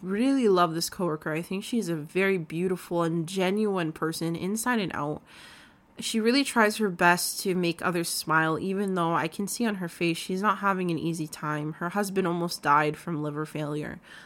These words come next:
a couple months ago, and, um, you know, she was just, like, recovering from that, the stress of having to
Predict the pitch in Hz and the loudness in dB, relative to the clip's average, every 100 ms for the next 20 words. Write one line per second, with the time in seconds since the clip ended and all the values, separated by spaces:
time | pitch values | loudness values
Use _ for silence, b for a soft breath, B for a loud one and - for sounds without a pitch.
0 | B - 160 180 - 170 156 165 165 160 | B -14 -10 -8 -4 -2 -2 -4 -6 -4
1 | 151 147 139 - 156 156 151 151 151 151 | -4 -4 -6 -8 -4 -2 -2 -2 -2 -4
2 | - 151 143 143 143 143 165 - 196 165 | -8 -6 -6 -4 -6 -8 -10 -10 -6 -6
3 | 170 220 220 202 185 202 170 160 170 - | -2 -2 0 -2 -4 -2 -2 -4 -8 -4
4 | 190 190 185 175 165 156 - 175 - 165 | -4 -4 -4 -2 0 0 -2 -8 -4 -4
5 | 165 160 156 175 170 170 - 156 | -4 -6 -2 -2 0 -4 -2 -4